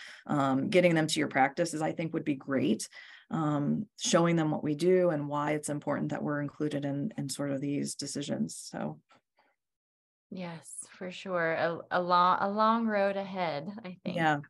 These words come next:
Speaker 2: You know, you have done personally great, great work in that space. And then this is a question that actually comes from our legislative affairs coordinator.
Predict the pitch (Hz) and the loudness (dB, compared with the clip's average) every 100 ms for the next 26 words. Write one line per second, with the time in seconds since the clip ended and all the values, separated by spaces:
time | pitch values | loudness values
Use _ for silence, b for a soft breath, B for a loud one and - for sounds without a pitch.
0 | _ _ - 170 165 160 165 180 175 170 | _ _ -8 -4 -2 -4 -4 -4 -2 -2
1 | 160 - 156 151 156 - 285 285 185 156 | -4 -2 -2 -2 -8 -2 -2 0 -6 -4
2 | 143 147 - - 135 - - _ - 147 | -4 -4 -6 -2 -2 -4 -10 _ -10 -10
3 | - - - - 76 - - - - - | -8 -8 -8 -8 -6 -6 -10 -14 -12 -12
4 | 185 - - _ _ _ _ _ _ _ | -12 -16 -20 _ _ _ _ _ _ _
5 | _ _ _ 202 214 208 196 185 185 - | _ _ _ -2 2 4 4 2 0 -2
6 | - 214 240 254 196 185 190 180 175 175 | -4 -4 -2 -2 0 0 2 0 0 -6
7 | 165 160 160 147 - 175 165 170 165 160 | -4 -2 0 -2 -2 -6 -4 -4 -4 -4
8 | - 156 151 - 156 151 147 139 - 143 | -2 0 0 0 0 2 0 -2 -6 -2
9 | 151 147 156 - 160 151 147 147 - 147 | -2 -2 -8 -4 -4 -2 -4 -6 -10 -10
10 | - 160 165 165 - - 160 147 151 151 | -4 -2 -2 -4 -12 -8 -6 -6 -8 -10
11 | 170 247 | -8 -8